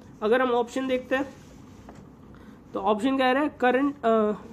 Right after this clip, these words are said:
current through circuit I is point three ampere। हाँ, ये option correct होगा हमारा, almost point three ampere जितना ही है, और point three into root two वाला option गलत हो जाएगा।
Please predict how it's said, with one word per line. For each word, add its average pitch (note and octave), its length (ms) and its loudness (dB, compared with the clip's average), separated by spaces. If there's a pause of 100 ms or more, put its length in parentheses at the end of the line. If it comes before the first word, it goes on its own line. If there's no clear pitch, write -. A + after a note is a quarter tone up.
(800)
current C#4 360 4
through C#4 260 2
circuit B3+ 440 0
I A#3 120 4 (200)
is D4+ 220 2 (120)
point B3 340 0
three A#3+ 260 0
ampere। A#3+ 440 0 (380)
हाँ, A3 240 0
ये C4 160 0
option B3+ 320 -4
correct A3 360 0
होगा A#3 240 4
हमारा, B3+ 340 0 (100)
almost A#3 500 2
point A#3 220 0
three B3 200 0
ampere A#3+ 300 0
जितना A#3+ 280 -4
ही C4 120 0
है, B3 140 -2 (340)
और G3 80 -2
point A3+ 320 2
three A#3+ 180 0
into A#3 180 0
root A#3 240 -2
two A#3+ 100 2
वाला A#3 240 4
option A3 280 -2
गलत A3 300 2
हो A#3 60 2
जाएगा। A#3 320 0